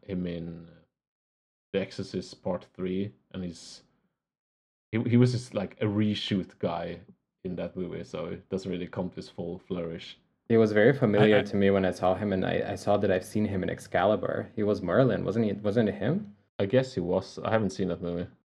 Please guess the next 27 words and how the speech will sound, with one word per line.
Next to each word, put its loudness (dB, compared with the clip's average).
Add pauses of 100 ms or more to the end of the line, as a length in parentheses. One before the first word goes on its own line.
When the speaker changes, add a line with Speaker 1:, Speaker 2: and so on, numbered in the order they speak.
(200)
Speaker 2:
Or 8
am 4
I 4
thinking 0
Speaker 3:
I, 2
Speaker 2:
about 4
a 2
different -6
one? -6 (120)
Speaker 3:
I 0
think, 2
Speaker 1:
No, 10
he 8
Speaker 3:
like, 6
Speaker 1:
is. -10 (720)
Speaker 3:
the -4
second -4
he 0
came -4
in, -2
I -4
just -4
started -4
thinking, -6
like, -8
"Is -12
that -8